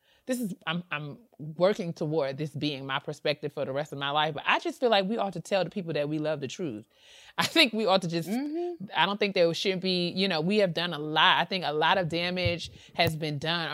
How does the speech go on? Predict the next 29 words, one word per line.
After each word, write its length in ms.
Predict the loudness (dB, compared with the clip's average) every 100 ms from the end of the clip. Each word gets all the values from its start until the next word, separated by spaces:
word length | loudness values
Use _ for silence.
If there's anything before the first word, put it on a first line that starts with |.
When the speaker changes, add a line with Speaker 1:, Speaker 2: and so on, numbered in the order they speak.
| -2
Speaker 1:
around, 420 | -2 -2 -4 -6
you 120 | -2
know, 340 | -2 -2 -6 -4
sort 220 | 0 0
of 160 | 0 -4 _ -4
tiptoeing 520 | -4 -2 -4 -4 -4
around 380 | -4 -4 -4 -6
things 320 | -6 -6 -6
and 140 | -6 -6
just 240 | -6 -4
being 220 | -6 -6
afraid 280 | -6 -4 -4
to 80 | -2
have 180 | -2 -2
the 60 |
hard 220 | -4 -4
conversations. 640 | -4 -8 -6 -6 -6 -10 -8
But 180 | -8 -4
really, 320 | -2 -4 -6 -14 -20 _ _ _ 2
all 260 | 6 8 6
relationships 720 | 4 2 0 -4 -4 -6 -4
are 200 | -6 -6
based 500 | -4 -2 -2 -4 -8
on 320 | -8 -6 -8 -12
hard 380 | 0 0 0 -4
conversation, 560 | -6 -4 -2 -4 -4
and 160 | -6 -2
they're 120 | -2
strengthened 720 | -4 -4 -4 -4 -6 -6 -8